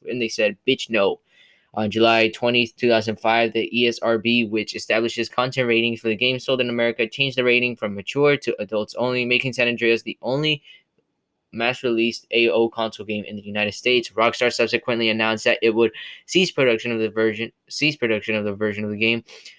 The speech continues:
in, that included the controversial content. Rockstar gave distributors the option of applying adults-only E S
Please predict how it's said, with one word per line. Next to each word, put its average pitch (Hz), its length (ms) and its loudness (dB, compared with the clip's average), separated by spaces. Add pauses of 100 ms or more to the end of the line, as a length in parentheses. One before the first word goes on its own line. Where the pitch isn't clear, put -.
(140)
in, 123 260 0
that 113 120 2
included 113 360 4
the 113 80 2
controversial 110 460 -4
content. 120 500 -2 (200)
Rockstar 110 360 2
gave 110 200 0 (160)
distributors 117 680 0
the 101 100 -2
option 110 360 -2
of 104 240 -6
applying 110 480 -2
adults-only 117 840 -2
E 110 200 2
S - 340 -4